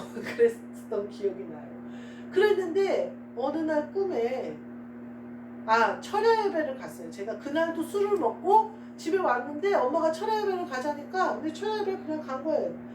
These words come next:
예배를 드리는데 환상 중에 잠깐 졸았던데 계시 중에였는지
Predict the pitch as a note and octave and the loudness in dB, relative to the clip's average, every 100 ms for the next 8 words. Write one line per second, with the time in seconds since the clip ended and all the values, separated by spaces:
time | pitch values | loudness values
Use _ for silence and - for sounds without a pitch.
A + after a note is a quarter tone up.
0 | - - C4 D4+ D#4 D4+ A#3 A3+ G#3 B3+ | -10 0 2 4 2 0 -4 -8 -8 -6
1 | C#4+ A3+ A#3+ - - - - E4 D#4+ D#4+ | -4 -4 -6 -12 -14 -14 -8 -6 -4 -4
2 | D4 - F#3 G#3+ - - - - - - | -4 -8 -8 -8 -8 -10 -12 -14 -12 -12
3 | - - G#3 D#4+ E4 - A#3 G#3 C4+ D#4 | -12 -10 -6 -4 -2 -4 -4 0 4 2
4 | - B3+ A#3+ C4+ D#4 - G3+ - - G3+ | 0 -10 -6 -4 -2 0 -2 -2 -8 -8
5 | G3 F#3 E3+ E3+ F3+ F#3 F3 A#3+ A3 | -6 -6 -8 -8 -6 -8 -8 -4 -4